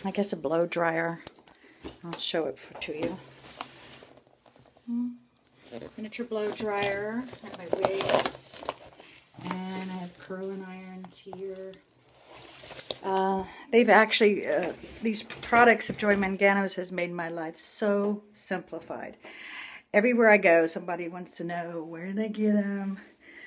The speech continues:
So go on H S N and, uh, check 'em out. You can get 'em in, uh, different colors, and sometimes there's specials on H S N.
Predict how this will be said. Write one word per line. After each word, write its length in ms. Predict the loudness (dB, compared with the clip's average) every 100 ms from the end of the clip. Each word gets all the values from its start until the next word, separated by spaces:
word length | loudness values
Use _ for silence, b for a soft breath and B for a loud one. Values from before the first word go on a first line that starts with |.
| B
So 200 | -4 2
go 180 | 6 6
on 220 | 6 2
H 200 | 0 0
S 220 | -2 0
N 480 | 2 4 4 4 0 -12 _ -20 -8
and, 380 | -2 0 2 0
uh, 180 | -2 -8 B _ B B B B -6
check 200 | -4 0
'em 120 | 2
out. 60 | 4
You 100 | 4
can 80 |
get 140 | 6 6
'em 100 | 6
in, 160 | 6
uh, 540 | 4 4 0 0 2 0
different 300 | -2 -4 -6
colors, 400 | -2 0 0 0
and 100 | 0
sometimes 400 | 0 0 0 -2
there's 180 | -2 -4
specials 520 | -4 -4 -4 -10 -10
on 120 | -10
H 240 | -10 -12 -12
S 220 | -12 -12
N. 240 | -14 -14